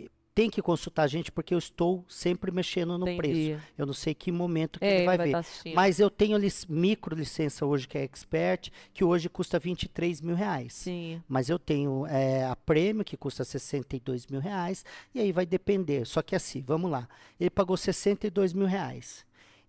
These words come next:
Speaker 1: No negócio pior que ele fizer,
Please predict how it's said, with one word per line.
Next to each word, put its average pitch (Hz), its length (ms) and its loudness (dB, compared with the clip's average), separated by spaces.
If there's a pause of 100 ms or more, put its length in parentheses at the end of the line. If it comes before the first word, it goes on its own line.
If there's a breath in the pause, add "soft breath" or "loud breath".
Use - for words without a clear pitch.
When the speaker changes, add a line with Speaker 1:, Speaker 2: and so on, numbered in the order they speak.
(160)
Speaker 1:
No 208 160 4
negócio 196 560 4
pior 247 640 4
que - 120 -4
ele 170 140 2
fizer, 143 640 -2